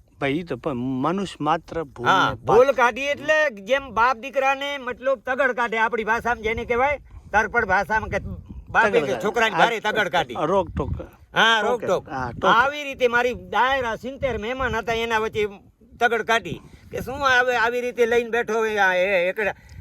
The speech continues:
Speaker 2: હા, એકડા કારા ને બે ખીસવા કે તારા ઈષ્ટદેવ વડવારાનું બનાવ, ઠાકરનું બનાવ,
Speaker 1: હા.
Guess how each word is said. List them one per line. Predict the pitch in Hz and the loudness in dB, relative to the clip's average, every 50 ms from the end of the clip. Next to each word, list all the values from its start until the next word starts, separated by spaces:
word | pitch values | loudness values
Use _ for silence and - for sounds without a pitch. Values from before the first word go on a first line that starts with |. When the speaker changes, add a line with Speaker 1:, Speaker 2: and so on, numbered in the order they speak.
| - - - | -14 -10 -6
Speaker 2:
હા, | 127 147 135 131 131 | -4 -2 -2 0 0
એકડા | 143 180 214 208 196 185 | 0 2 2 2 2 4
કારા | 190 190 208 208 208 202 | 4 4 4 6 4 2
ને | 196 | 2
બે | 196 196 202 185 | 0 0 0 0
ખીસવા | - 190 208 196 180 196 214 202 202 | 0 -2 -2 -2 0 2 2 2 2
કે | 185 190 160 - - - - - - _ - | 0 -2 -6 -6 -10 -18 -20 -20 -20 _ -6
તારા | - 131 160 180 185 170 151 147 - | -2 -2 0 2 2 2 2 0 -4
ઈષ્ટદેવ | - 165 147 185 202 202 208 214 214 | -8 -10 -6 -4 -2 0 0 0 2
વડવારાનું | 196 175 180 185 196 202 214 226 233 247 233 | 2 2 2 4 4 4 4 2 0 -2 -2
બનાવ, | 233 233 240 233 233 233 196 175 | -2 0 2 2 2 2 0 -2
ઠાકરનું | 156 156 175 - 190 208 202 220 233 226 | 0 0 0 2 2 0 0 -2 -2 0
બનાવ, | 226 226 233 233 233 220 | 2 4 4 4 2 2
Speaker 1:
હા. | 147 | -2